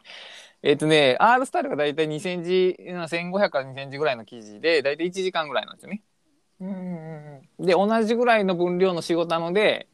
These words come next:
Speaker 1: 一時間半から二時間かかります。
Speaker 2: あ、やっぱり自分のブログとはちょっと、なんかね。
Speaker 1: はい、やっぱりちょっと、あ、さっき言ったその構え、身構えみたいなのが発生するんで、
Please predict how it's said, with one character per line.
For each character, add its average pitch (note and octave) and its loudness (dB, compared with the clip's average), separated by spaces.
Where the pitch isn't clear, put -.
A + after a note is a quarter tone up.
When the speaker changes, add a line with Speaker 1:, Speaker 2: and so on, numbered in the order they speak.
Speaker 1:
一 F#3 -4
時 F#3 2
間 F3+ 6
半 F3 -2
か F#3 2
ら D#3 4
二 C#3+ -2
時 C#3 -2
間 C3 -2
か A2 -10
か G2+ -4
り G2 -6
ま F#2 -12
す。 - -20
Speaker 2:
あ、 D3 -8
や D3 -10
っ - -20
ぱ F3+ -2
り F3 0
自 D#3+ -6
分 F3+ -6
の F#3+ -8
ブ G3 -6
ロ G#3 -2
グ G#3 -6
と F3+ -6
は D#3 -6
ち - -14
ょ - -10
っ D3+ -16
と、 - -12
な D#3+ -12
ん C#3 -12
か D#3 -2
ね。 - 4
Speaker 1:
は B2+ 6
い、 G#2+ 0
や C#3 0
っ C3+ -12
ぱ F#3+ 6
り D#3+ 0
ち - -4
ょ F3 4
っ C#3+ -2
と、 A2+ 0
あ、 C3 -2
さ C#3+ -2
っ C3+ 0
き - -16
言 D3 2
っ - -8
た A2+ -6
そ - -8
の A#2 -6
構 C#3+ 6
え、 B2 2
身 C#3 -2
構 D3+ 4
え C#3+ -4
み C#3 -8
た A2 -6
い G#2 -10
な G2+ -16
の F#2+ -18
が - -20
発 G#2 -16
生 G#2+ -8
す - -8
る A2+ -4
ん F#2 -8
で、 G2+ 0